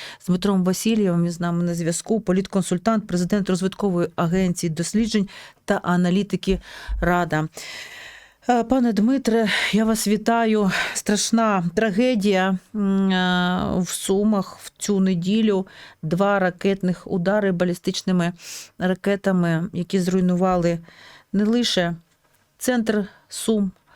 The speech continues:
а тридцять чотири життя, сто дев'ятнадцять осіб зараз знаходяться в лікарнях. Сподіваємося, всі вони одужають. Наші щирі співчуття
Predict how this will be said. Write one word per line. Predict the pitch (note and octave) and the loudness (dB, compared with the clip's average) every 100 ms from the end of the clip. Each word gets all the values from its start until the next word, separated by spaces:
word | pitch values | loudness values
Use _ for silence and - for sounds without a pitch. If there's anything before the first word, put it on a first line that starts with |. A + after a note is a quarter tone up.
| - _ - | -20 _ -8
а | F3+ F3 F3+ - - | -2 0 -2 -6 -2
тридцять | G#3+ A3+ G#3 | -2 -2 -4
чотири | F#3 - G3 | -4 -2 0
життя, | F#3 G3 F#3 B3 A3 | 0 -2 0 -2 -2
сто | - G3 | -2 -4
дев'ятнадцять | E3+ F3+ F#3+ F#3 - E3+ - - - - | 0 -2 0 -2 -2 -10 -12 -20 -20 -8
осіб | F#3 - G3 E3 | -6 -2 -2 0
зараз | F#3+ F3+ F3 | 0 0 -2
знаходяться | E3 E3+ E3+ F#3 D#3+ - E3 D#3+ - - - _ - | -2 -4 -2 -2 -2 -4 -2 -2 -6 -20 -20 _ -6
в | E3 | 0
лікарнях. | F3+ G3 G#3+ A3+ A3 G3+ F#3 - - | 0 2 2 2 2 0 -2 -8 -18
Сподіваємося, | - - - F#3 F#3+ F#3 F3+ - E3+ F3 - | -18 -6 -2 2 2 2 0 0 -2 -4 -10
всі | - - G3+ | -6 0 0
вони | F3+ F3 E3+ | 2 0 0
одужають. | - F3+ G3+ A#3 G#3 F#3+ F3+ - - - - - - - | 0 2 2 2 2 0 0 -6 -18 -16 -16 -16 -12 -2
Наші | G#3+ A3 | 0 2
щирі | G3+ - A#3+ | 2 2 2
співчуття | G#3+ - G3+ - G#3 - A3 G#3 | 0 -2 -2 0 0 0 2 0